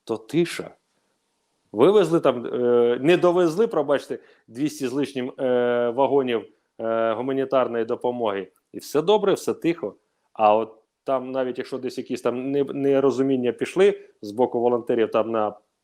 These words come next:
якусь тисячу, то з них там роблять преступників. Оце най-, мене насторожує. Не просто насторожує, це мене просто рве зсередини, тому що це, ну, неподобство.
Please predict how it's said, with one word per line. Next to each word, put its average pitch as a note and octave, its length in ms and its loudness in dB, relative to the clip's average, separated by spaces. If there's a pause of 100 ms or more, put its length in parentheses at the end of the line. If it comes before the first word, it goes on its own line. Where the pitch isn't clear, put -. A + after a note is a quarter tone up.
(360)
якусь A2+ 360 -4
тисячу, - 460 -4 (360)
то G#2+ 120 2
з G2 60 0
них D3 160 2
там B2+ 180 4
роблять B2+ 380 4
преступників. B2+ 800 -2
Оце G3 360 2
най-, F3+ 180 6
мене C#3 400 4
насторожує. C3+ 800 -2
Не A#2 120 -10
просто F3+ 260 -6
насторожує, G#2+ 420 -6 (340)
це C#3 180 0
мене C#3 200 -2
просто C#3 340 -2
рве C#3+ 200 2
зсередини, C#3 500 -2
тому B2+ 240 -4
що C3+ 120 -8
це, C3 140 -8
ну, B2+ 140 -6
неподобство. A#2 720 -6